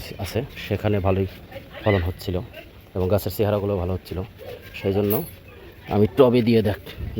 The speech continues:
দেখছি যে কী অবস্থা হয়। এখানে ছোট ছোট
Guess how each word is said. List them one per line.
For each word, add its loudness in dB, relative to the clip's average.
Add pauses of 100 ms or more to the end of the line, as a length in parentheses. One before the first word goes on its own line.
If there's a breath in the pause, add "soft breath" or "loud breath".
দেখছি -2
যে 2
কী -4 (100)
অবস্থা -6
হয়। -8 (2750)
এখানে -2
ছোট -6 (100)
ছোট -8